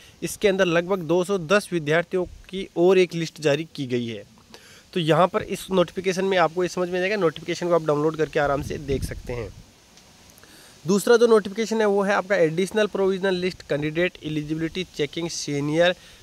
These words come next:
teacher संस्कृत education compulsory exam दो हज़ार तेईस। अब एक संस्कृत की भी waiting list यहाँ पर निकाली गई है,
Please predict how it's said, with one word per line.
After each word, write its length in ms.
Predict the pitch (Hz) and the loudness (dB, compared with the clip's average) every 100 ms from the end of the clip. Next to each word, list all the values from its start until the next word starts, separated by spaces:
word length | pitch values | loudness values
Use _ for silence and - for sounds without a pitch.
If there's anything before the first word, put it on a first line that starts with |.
| - - | -10 -4
teacher 280 | 160 - 185 | -4 -2 -2
संस्कृत 720 | - - 196 190 - 202 - | -2 0 0 0 -4 -6 -6
education 680 | 160 147 156 175 165 190 190 - - - | -6 -4 -4 -4 -2 -2 -4 -8 -12 -6
compulsory 480 | 139 143 170 160 170 | -6 0 0 0 -4
exam 340 | 143 147 147 | -2 -2 -2
दो 120 | 131 123 | -4 -6
हज़ार 240 | 123 139 - _ _ _ _ | -4 -6 -8 _ _ _ _
तेईस। 220 | 131 110 - | -8 -6 -4
अब 80 | 175 | -2
एक 120 | 180 | -2
संस्कृत 480 | - 190 - 202 - | 0 -2 -2 -4 -4
की 140 | 208 | -6
भी 100 | 196 | -2
waiting 360 | 190 165 185 185 | 0 0 0 -2
list 200 | 175 185 | -2 0
यहाँ 160 | 156 | 0
पर 120 | 151 | 2
निकाली 320 | 170 160 156 156 | 0 0 -2 -2
गई 140 | 165 | -2
है, 100 | 185 | -2